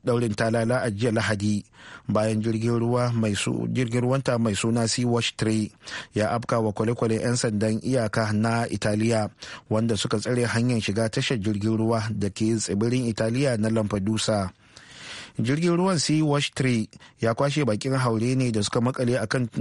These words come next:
tekun Mediterranean a Libya a ranar sha biyu ga watan Yuni, kuma suka ci gaba da zama a cikin ruwan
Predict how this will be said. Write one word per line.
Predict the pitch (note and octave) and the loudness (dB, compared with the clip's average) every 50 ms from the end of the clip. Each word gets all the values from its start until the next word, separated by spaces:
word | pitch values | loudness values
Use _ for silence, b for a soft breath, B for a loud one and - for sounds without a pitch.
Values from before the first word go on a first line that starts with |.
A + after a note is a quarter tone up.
| A2+ G#2+ - - | -2 -2 -2 -2
tekun | A#2+ G#2 - - C3+ C3 | -4 -2 0 0 2 2
Mediterranean | B2 G#2+ G2+ F#2 - A2 G#2 G#2 A#2 A#2+ A#2+ B2 B2 B2 A#2+ A2+ - - | 2 0 0 -2 0 0 0 2 2 2 2 2 2 2 0 -2 -2 -2
a | G2 | 0
Libya | G#2+ G#2 A2 A2 G#2 A2 A#2 A#2 A2+ G#2 G2+ - B B B B B B | 0 2 2 2 2 2 2 2 0 0 -4 -8 B B B B B B
a | - G2 G2 | -2 0 2
ranar | A2 A2 A2+ A#2 A2 | 2 2 0 0 0
sha | - B2+ A2+ | 0 0 0
biyu | G#2+ A#2 G#2+ | 0 0 0
ga | G#2+ G#2 | 2 0
watan | A2+ A#2 - C3+ A#2 G#2+ | 0 0 0 0 -2 0
Yuni, | G2+ A2 A2+ A#2 A2+ G#2 - | 0 0 2 2 0 0 0
kuma | - A2 A2+ A2+ A2 G#2+ | 0 0 2 2 0 0
suka | - B2+ - A2 - | 0 0 -2 -2 -2
ci | - | -2
gaba | C3 B2+ A2+ A2+ B2 | 0 0 0 0 0
da | A#2+ A#2 | 0 0
zama | G2 A2+ A2+ A#2+ A#2 G#2+ | 0 0 0 0 0 0
a | F#2 | -2
cikin | - - - A2+ A2 G#2+ | -4 -2 0 0 0 2
ruwan | A2 A2+ B2 B2+ A#2+ A#2 A2+ | 2 2 2 2 2 0 -2